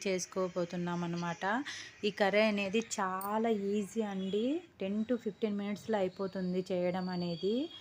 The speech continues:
చాలా అంటే చాలా ఈజీ. ఒక్కటే ఒక మసాలా నేను ప్రిపేర్ చేసి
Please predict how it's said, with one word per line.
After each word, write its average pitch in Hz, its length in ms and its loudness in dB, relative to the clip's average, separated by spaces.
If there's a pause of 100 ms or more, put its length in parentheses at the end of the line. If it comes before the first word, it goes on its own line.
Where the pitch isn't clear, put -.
(460)
చాలా 208 400 4
అంటే 214 300 2 (120)
చాలా 185 240 0
ఈజీ. 190 260 2
ఒక్కటే 226 480 0
ఒక 220 200 2
మసాలా 196 840 2
నేను 180 480 0
ప్రిపేర్ 196 400 -2
చేసి 185 260 -2